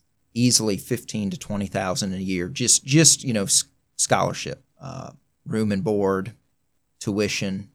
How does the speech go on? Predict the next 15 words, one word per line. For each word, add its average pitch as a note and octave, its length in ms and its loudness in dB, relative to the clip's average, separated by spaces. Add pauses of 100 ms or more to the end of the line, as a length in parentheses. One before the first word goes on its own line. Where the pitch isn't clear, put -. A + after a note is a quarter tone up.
(120)
those F#2+ 220 -6
sorts E2+ 260 -4
of F#2+ 60 -18
things. F#2 280 -6
That's, - 260 -4
that's F#2+ 260 -8
roughly G2 320 -4
what F2 260 -8
you're F#2+ 80 -8
looking F#2+ 240 -6
at, F2 240 -6
uh, F2+ 200 -8
and F#2+ 120 0
those A2 160 2
costs G#2 420 0